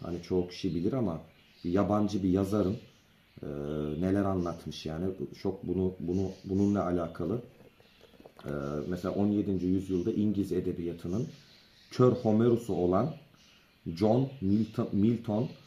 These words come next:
e, Adem ile Havva'nın cennetten kovuluşunu içeren dinsel bir, e, mite edebi bir elbise giydirerek edebiyat tarihine çok değerli bir hazine bırakmıştır diyor.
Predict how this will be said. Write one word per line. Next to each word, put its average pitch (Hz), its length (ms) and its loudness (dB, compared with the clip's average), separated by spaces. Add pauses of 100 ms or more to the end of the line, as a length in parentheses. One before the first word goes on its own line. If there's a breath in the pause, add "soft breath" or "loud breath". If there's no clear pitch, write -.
(440 loud breath)
e, - 20 -4
Adem 107 460 4
ile 110 100 4
Havva'nın 107 500 2
cennetten 107 640 2
kovuluşunu 98 640 2
içeren 107 520 -2 (440 loud breath)
dinsel 113 520 2
bir, 104 220 0 (120)
e, 76 360 -2 (400)
mite 113 520 -2
edebi 104 480 4
bir 101 180 2
elbise 101 420 2
giydirerek 104 960 2
edebiyat 107 560 4
tarihine 110 480 2
çok - 380 -2
değerli 107 360 2
bir 120 40 2
hazine 104 400 0
bırakmıştır 85 640 -4
diyor. 92 200 -4